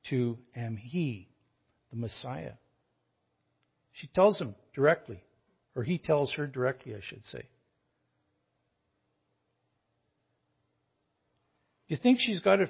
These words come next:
figured out now? He's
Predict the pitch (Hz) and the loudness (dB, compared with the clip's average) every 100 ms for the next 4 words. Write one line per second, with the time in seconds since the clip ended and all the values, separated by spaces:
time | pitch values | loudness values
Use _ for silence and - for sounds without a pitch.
0 | - 160 160 151 180 160 175 214 - _ | -2 -2 4 4 2 -2 -4 -6 -18 _
1 | _ _ _ _ _ _ _ _ _ _ | _ _ _ _ _ _ _ _ _ _
2 | _ _ _ _ _ _ _ _ _ _ | _ _ _ _ _ _ _ _ _ _
3 | _ _ _ _ _ - 151 | _ _ _ _ _ -6 -6